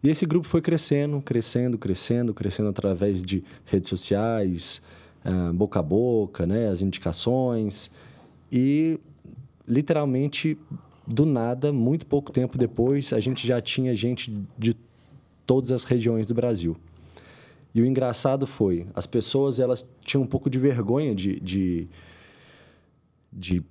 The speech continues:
postar as coisas, de perguntar, de falar, de compartilhar conhecimento, e elas iam me perguntando. Então, eu, eu e meu sócio somos os únicos administradores, e elas iam perguntando, "Felipe,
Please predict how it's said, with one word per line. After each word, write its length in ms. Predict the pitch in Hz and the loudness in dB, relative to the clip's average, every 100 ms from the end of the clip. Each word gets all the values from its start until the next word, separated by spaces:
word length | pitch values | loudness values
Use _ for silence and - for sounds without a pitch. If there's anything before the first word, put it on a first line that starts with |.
| - | 2
postar 420 | 107 - 123 117 | 2 2 0 2
as 140 | 98 | 0
coisas, 420 | - 123 127 104 95 | 0 2 2 2 0
de 80 | |
perguntar, 840 | 107 120 101 95 - 110 123 117 104 | 0 0 0 -2 0 0 2 0 -2
de 160 | 90 95 | -2 -6
falar, 960 | - 98 92 92 120 120 107 98 95 | -2 -2 0 0 0 0 -2 -2 -2
de 160 | 90 101 | -4 -4
compartilhar 920 | - 104 107 98 - 98 98 117 120 - - | -2 0 0 -2 -2 0 0 0 -4 -10 -4
conhecimento, 720 | 110 113 104 107 98 113 123 | 0 0 0 0 0 0 0
e 80 | 135 | 0
elas 240 | 135 139 139 | 2 0 0
iam 80 | |
me 100 | 139 | 0
perguntando. 640 | 147 151 147 170 131 117 95 - _ _ - | 2 0 0 0 0 0 -4 -12 _ _ -12
Então, 300 | 92 101 104 | -2 0 2
eu, 260 | 107 107 107 | 2 0 0
eu 160 | 104 | 0
e 40 | 110 | 2
meu 140 | 110 | 0
sócio 420 | 101 101 95 95 | 2 0 0 -4
somos 300 | 92 - 104 | -2 0 2
os 120 | 104 95 | 2 0
únicos 300 | 107 - 98 | -2 0 0
administradores, 800 | 98 107 - 127 120 123 143 | 2 -2 0 0 2 0 2
e 40 | 143 | 2
elas 260 | 143 127 | 0 0
iam 100 | 139 | 0
perguntando, 420 | 135 151 143 110 95 | 0 0 0 -2 0
"Felipe, 480 | 165 190 - - | 0 0 -2 -4